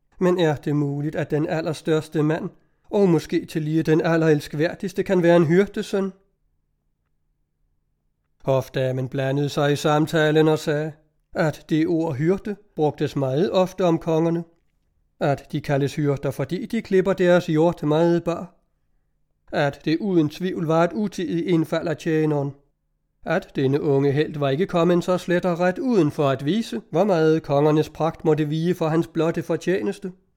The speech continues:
og for at den skulle være det eneste, han ville have at takke for prinsessen. Formosantes svar var tusinde ømme kys, som hun gav sin fugl.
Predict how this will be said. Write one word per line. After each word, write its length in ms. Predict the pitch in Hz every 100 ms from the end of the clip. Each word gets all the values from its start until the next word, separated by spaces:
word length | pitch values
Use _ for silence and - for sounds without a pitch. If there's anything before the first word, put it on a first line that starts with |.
| _
og 180 | 175 139
for 160 | 143
at 160 | 127 127
den 200 | 180 233
skulle 300 | - 233 214
være 120 | 208
det 320 | 196 170 147
eneste, 280 | 139 147 156
han 160 | 143 147
ville 220 | 160 160
have 320 | 151 156 165
at 120 | 165
takke 340 | 165 165 165 165
for 160 | 180
prinsessen. 640 | 165 170 165 175 175 190 180 _ _ _ _ _ _ _ _ _ _ _ _ _ _ _ _ _ _ _ _ -
Formosantes 840 | 151 180 196 190 135 131 135 139
svar 380 | - 139 143 -
var 120 | 143
tusinde 540 | 143 160 - - 147 156
ømme 280 | 156 156
kys, 400 | 156 160 175 - -
som 200 | 156 151
hun 140 | 151
gav 260 | 151 160 165
sin 220 | 165 156
fugl. 280 | - -